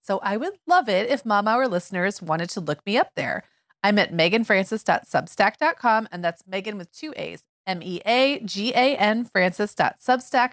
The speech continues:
dot com. Sarah, I have been having just the best time making my new podcast, The Teas Made. I launched back in November, and so far I've covered topics like staying warm on cold winter walks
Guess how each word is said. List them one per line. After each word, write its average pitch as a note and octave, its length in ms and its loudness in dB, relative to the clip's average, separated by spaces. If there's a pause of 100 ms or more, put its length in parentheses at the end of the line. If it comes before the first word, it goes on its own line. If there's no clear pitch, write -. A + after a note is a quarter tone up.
dot - 180 0
com. - 280 -4 (800)
Sarah, G3+ 420 4
I G3 200 2
have D4+ 220 -2
been C4 120 -4
having F#3 480 0
just G3 360 -4
the E3 140 -6 (140)
best - 400 0
time F3 340 0
making E3 320 -8
my E3+ 140 -2
new F3 240 -2
podcast, F#3 800 0
The B3 80 -8
Teas D#4 480 -4
Made. D#3+ 400 -2 (300)
I A3+ 80 6
launched G#3 400 0
back D#3 180 0
in E3 80 -4
November, A3+ 640 2
and G#3 180 -6
so C#4 160 0
far F#4 140 0
I've E4 180 2
covered B3 300 -2
topics F#3+ 460 -2
like D3+ 240 -2
staying A#3 480 0
warm A3 380 4
on D#3 200 -6
cold G#3+ 460 0
winter B3 240 -2
walks F#3+ 500 2